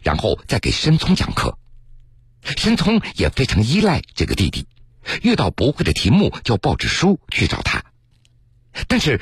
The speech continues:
申聪学习基础太弱了，小学范围的汉字他不会写，英语更是一塌糊涂，连音标他都不认识，习题更要一道题一道题的讲，把老二也给累坏了。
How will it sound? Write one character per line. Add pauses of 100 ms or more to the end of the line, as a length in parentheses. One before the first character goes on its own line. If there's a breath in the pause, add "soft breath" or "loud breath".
申
聪
学
习
基
础 (140)
太
弱
了， (560 loud breath)
小
学
范
围
的
汉
字 (100)
他
不
会
写， (360 loud breath)
英
语 (140 loud breath)
更
是
一
塌
糊
涂， (400 loud breath)
连
音
标 (160)
他
都
不
认
识， (600 loud breath)
习
题 (140 loud breath)
更
要
一
道
题
一
道
题
的
讲， (540 loud breath)
把
老
二
也
给
累
坏
了。